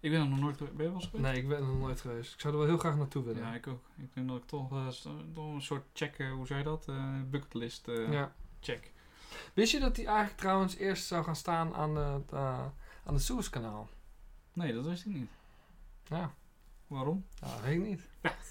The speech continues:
Speaker 2: Het was, ja, ik weet het ook niet.
Speaker 1: Oké, maar dat is wel een heel andere plek.
Speaker 2: Ja, dat is bizar,
Speaker 1: <laughs>
Speaker 2: toch?
Speaker 1: Ja.
Speaker 2: Maar wat doet dat ding daar?
Speaker 1: Misschien wilden ze hem eerst aan de, nee, want, eh, het Suezkanaal was, eh, in die tijd natuurlijk van Engeland.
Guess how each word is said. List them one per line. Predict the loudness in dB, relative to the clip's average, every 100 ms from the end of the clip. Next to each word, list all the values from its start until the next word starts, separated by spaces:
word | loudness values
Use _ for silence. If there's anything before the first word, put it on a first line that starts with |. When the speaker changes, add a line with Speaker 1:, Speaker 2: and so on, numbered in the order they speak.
| -10 4
Speaker 2:
Het | 6
was, | 8 6 6 8
ja, | 8
ik | 8
weet | 2
het | 4 6
ook | 6
niet. | 4 0 -6 -10 -10 -8
Speaker 1:
Oké, | -2 2 2
maar | 4 4
dat | 4
is | 2
wel | 2 6
een | 6
heel | 6
andere | 6 4
plek. | 4 4 4 2
Speaker 2:
Ja, | 6 6
dat | 6
is | 4
bizar, | 4 8 12 12 12
Speaker 1:
<laughs> | 10
Speaker 2:
toch? | 6 0 -6 8
Speaker 1:
Ja. | 10 10
Speaker 2:
Maar | 10
wat | 8 6
doet | 6
dat | 8
ding | 10 10
daar? | 8 6 2 -6 -18 -18 -18 -12 -10 -8 0 0 -2 -10 -10 -10 -4
Speaker 1:
Misschien | -2 6 6
wilden | 6 4
ze |
hem | 2
eerst | 2 2
aan | 2
de, | 2 0
nee, | 0 2
want, | 2 -2 -2
eh, | -4
het | 0
Suezkanaal | 0 0 0 2 4
was, | 2 0 -2
eh, | 0
in | 0
die | -2
tijd | -2 -4
natuurlijk | -4 -8
van | -6 -6
Engeland. | -4 -4 -6